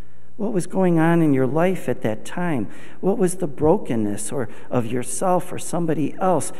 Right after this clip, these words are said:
Who did you go and you listened to that you came to say, "Yeah, it's just a clump of cells"?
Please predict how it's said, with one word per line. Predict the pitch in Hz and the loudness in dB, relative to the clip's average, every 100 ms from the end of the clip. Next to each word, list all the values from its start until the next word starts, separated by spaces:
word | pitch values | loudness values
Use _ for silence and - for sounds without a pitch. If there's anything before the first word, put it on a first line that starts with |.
| - - | -6 -2
Who | 247 247 | 0 0
did | 233 175 | 0 0
you | 165 | 0
go | - 214 214 | 0 0 2
and | 175 | 2
you | 165 135 | 2 0
listened | 143 208 208 160 - | 2 2 2 -2 0
to | 139 127 - - - | 0 0 -2 -4 0
that | 147 165 | 0 2
you | 175 180 | 2 0
came | - 175 165 | 0 0 0
to | 160 | 0
say, | - - | -2 -2
"Yeah, | 131 175 165 156 | -2 0 0 0
it's | - - | -4 -4
just | 135 135 | -4 -4
a | |
clump | - 151 143 | -2 0 0
of | 127 | -2
cells"? | - - 196 156 113 - - | -2 -2 -2 -2 -4 -4 -4